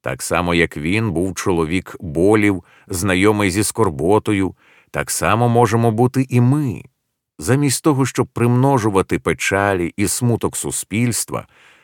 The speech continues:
ми можемо бути покликані допомагати іншим нести частину їхніх тягарів,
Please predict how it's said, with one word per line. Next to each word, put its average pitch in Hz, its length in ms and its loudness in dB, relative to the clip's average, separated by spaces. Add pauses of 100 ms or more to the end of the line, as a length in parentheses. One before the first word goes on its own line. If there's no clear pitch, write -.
(120)
ми 71 180 -12
можемо 90 460 -2
бути 101 280 -2
покликані 101 840 0 (180)
допомагати 113 960 0
іншим 131 680 -2 (220)
нести 110 480 0
частину 123 600 2
їхніх 98 440 -4
тягарів, 76 600 -4